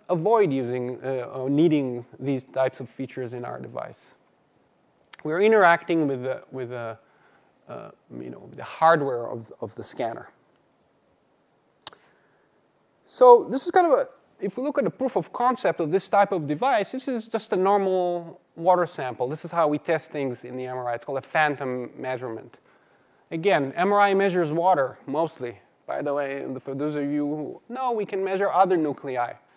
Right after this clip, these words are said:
but mostly medical imaging is, is, uh, measures hydrogen, sometimes fluorine. So this is a water sample. The device is here. Why can't we see the device?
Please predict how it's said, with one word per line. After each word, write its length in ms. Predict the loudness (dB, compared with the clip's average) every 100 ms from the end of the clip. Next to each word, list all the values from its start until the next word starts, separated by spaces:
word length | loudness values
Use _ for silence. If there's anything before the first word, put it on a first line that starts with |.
| _
but 120 | -8 -4
mostly 760 | -2 0 -2 -2 -2 -2 -8 _ _
medical 440 | -6 -2 -2 -2 -4
imaging 580 | -4 -4 -4 -6 -8 -12 _ _ _ _ _ -2
is, 380 | -2 -2 -6 -10
is, 360 | -8 -8 -8 -6
uh, 320 | -6 -6 -8 -14 _ _
measures 420 | 0 2 2 -2
hydrogen, 720 | 0 4 4 2 -2 -4 -6 -10 _
sometimes 500 | -6 -4 -2 -2 -2
fluorine. 500 | -6 -8 -6 -8 -16 -20 _ -20 -20 _
So 80 | -8
this 180 | -4
is 100 | 4
a 60 | 4
water 280 | 6 6 4
sample. 500 | 2 -4 -4 -8 -12 _ _ _
The 60 | -4
device 440 | -2 4 4 4
is 120 | 0 0
here. 340 | 0 0 -4 _ _ _ _ _ _ _ _ _ _ _ _ _ _ _ _ _ _ _ _ _ _ _ _
Why 240 | 2 2
can't 260 | 2 0 0
we 80 | -2
see 260 | 0 0
the 120 | 0 -2
device? 640 | 2 4 4 2 -6